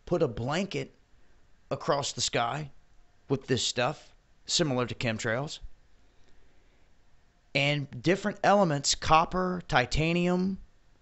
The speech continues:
barium, barium will be green. Uh, these different elements change different colors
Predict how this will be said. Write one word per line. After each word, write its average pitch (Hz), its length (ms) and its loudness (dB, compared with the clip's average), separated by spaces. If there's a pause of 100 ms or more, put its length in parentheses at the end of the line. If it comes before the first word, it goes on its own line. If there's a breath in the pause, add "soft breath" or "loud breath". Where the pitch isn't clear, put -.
(240)
barium, 156 640 2
barium 156 460 0
will 143 100 -2
be 123 120 -4
green. 156 580 -2 (460 loud breath)
Uh, 165 240 6
these - 160 -4
different 170 300 -4
elements 170 540 -2 (260)
change 131 320 -2
different - 240 -2
colors 180 580 -2